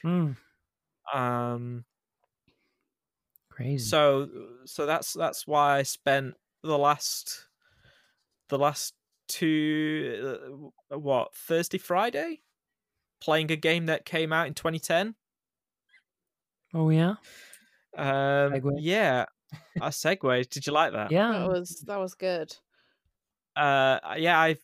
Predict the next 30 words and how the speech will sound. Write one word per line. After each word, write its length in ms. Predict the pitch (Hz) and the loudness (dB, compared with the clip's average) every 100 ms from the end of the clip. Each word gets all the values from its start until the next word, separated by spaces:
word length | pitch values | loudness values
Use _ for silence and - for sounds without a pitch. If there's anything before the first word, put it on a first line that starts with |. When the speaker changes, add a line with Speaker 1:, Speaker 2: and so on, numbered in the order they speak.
| _ | _
Speaker 2:
played 340 | - 175 170 - | 0 2 4 0
through 500 | - 165 165 165 160 | -6 0 4 4 2
the 120 | 160 | -2
entirety 540 | 151 - 160 175 190 | -2 0 0 2 0
of 100 | 170 - | 0 0
Alan 300 | 180 180 175 | 0 0 0
Wake. 500 | 190 120 - - - 226 | -2 -2 -6 -20 -2 4
Speaker 3:
In 160 | 233 | 6
Speaker 2:
And 120 | 226 220 | 6 4
Speaker 3:
a 80 | 233 | 4
Speaker 2:
Alan 280 | 226 202 | 4 4
Wa- 60 | - | 0
Speaker 3:
day. 80 | - | 0
Speaker 1:
<laughs> 20 | |
In, 160 | 151 147 | 0 2
like, 120 | 170 | 2
Speaker 3:
In 60 | 143 | 4
Speaker 1:
one 160 | 254 | 6
Speaker 3:
a 100 | 269 | 6
Speaker 1:
day. 520 | 269 262 247 202 156 - | 6 6 6 4 2 -2
Speaker 3:
day. 40 | - - - _ - _ _ | -8 -16 -20 _ -20 _ _
Speaker 2:
Well, 120 | 240 254 | 4 8
it 120 | 240 | 10
wasn't 340 | 214 160 - | 8 6 0
Speaker 3:
Joel. 100 | 208 | -2
Speaker 2:
a, 80 | 180 _ 202 - - _ _ _ - _ _ _ - | -4 _ -20 -20 -20 _ _ _ -20 _ _ _ -10
it 100 | 202 | 2
wasn't 320 | 302 330 330 | 2 2 0
a 60 | 214 | 0
day. 480 | - 196 127 120 | 2 4 4 0